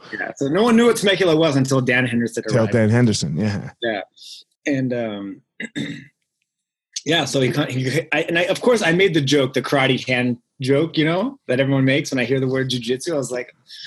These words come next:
Speaker 1: "Yeah, I'm not really into, like, that shit," you know?
Speaker 2: <laughs>
Speaker 1: He goes, "No, no, man, it's like, it's like, uh, it's like ultimate fighting, you know, it's like cage fighting." Because the guy that ran the academy, his name is Chris Brennan. Do you know that name?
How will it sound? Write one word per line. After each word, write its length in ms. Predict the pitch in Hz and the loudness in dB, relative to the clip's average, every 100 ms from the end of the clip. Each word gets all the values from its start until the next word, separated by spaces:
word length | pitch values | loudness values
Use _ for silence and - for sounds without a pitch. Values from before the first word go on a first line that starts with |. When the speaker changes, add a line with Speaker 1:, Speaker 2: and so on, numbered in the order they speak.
| - _ - | -20 _ -10
Speaker 1:
"Yeah, 100 | 156 | -8
I'm 180 | 165 143 | -6 -4
not 160 | 127 123 | -4 -4
really 220 | 123 120 | -6 -4
into, 240 | 117 - | -6 -8
like, 180 | 107 101 - - - - _ _ 131 | -10 -10 -12 -16 -16 -20 _ _ -10
that 180 | 123 - - | -10 -10 -12
shit," 400 | - - 104 - _ | -10 -8 -10 -12 _
you 120 | - 113 | -10 -10
know? 240 | 120 151 - _ - - | -10 -14 -18 _ -8 -2
Speaker 2:
<laughs> 680 | 151 117 - 127 135 135 - 127 - - - - - _ _ - | 0 -2 -2 0 0 0 -2 -4 -6 -14 -8 -8 -8 _ _ -2
Speaker 1:
He 80 | 208 | 2
goes, 160 | 220 | 4
"No, 180 | 233 254 | 4 2
no, 180 | 247 247 | 2 2
man, 200 | 226 214 | 2 2
it's 100 | 190 | 0
like, 180 | - 196 | -2 0
it's 160 | 202 - | -2 -2
like, 180 | 202 196 | -2 0
uh, 240 | 185 175 | 0 0
it's 140 | 170 - | -2 -4
like 140 | 175 | -4
ultimate 340 | 180 - 165 | -4 -6 -8
fighting, 400 | 151 175 165 127 101 | -6 -6 -4 -6 -6
you 120 | 113 | -6
know, 80 | 127 | -4
it's 120 | 127 | -8
like 120 | 120 | -10
cage 280 | - 147 135 | -4 -4 -4
fighting." 360 | 98 92 - _ _ - - - - | -12 -14 -18 _ _ -20 -18 -14 -6
Because 300 | 139 151 135 | -2 -2 -2
the 80 | |
guy 200 | 139 135 | -2 0
that 180 | 139 143 | 0 0
ran 180 | 131 127 | 0 0
the 60 | 123 | -2
academy, 380 | - 156 156 | -2 -2 0
his 100 | 120 | 0
name 120 | 123 120 | -2 -2
is 120 | 110 | -2
Chris 180 | 139 113 | -6 -6
Brennan. 400 | 123 123 104 90 | -6 -6 -6 -6
Do 60 | |
you 40 | 135 | -4
know 120 | 151 | -4
that 100 | 156 | -6
name? 220 | 165 165 | -6 -10